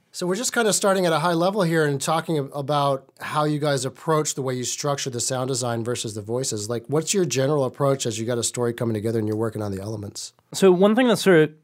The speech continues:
Speaker 2: new to me in radio, because I come from a theater and a film background, is this idea that you can actually move the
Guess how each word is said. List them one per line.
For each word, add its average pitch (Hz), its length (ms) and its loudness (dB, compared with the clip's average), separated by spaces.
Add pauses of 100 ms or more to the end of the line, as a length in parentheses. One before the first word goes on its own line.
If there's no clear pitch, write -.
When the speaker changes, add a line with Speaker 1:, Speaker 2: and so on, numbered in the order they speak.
(160)
Speaker 2:
new 151 500 4
to 147 160 -4
me 185 320 2
in 135 120 2
radio, 117 360 4
because 113 220 0
I 117 100 6
come 117 220 0
from 107 160 0
a 95 60 -2
theater 113 440 2
and 101 220 -6
a 95 40 -6
film 135 360 -2
background, 101 720 -2
is 101 140 -10
this 107 180 -6
idea 107 340 0
that 101 140 -2
you 107 80 -12
can 107 120 -2
actually 104 460 -2
move 120 680 -2
the 101 560 -2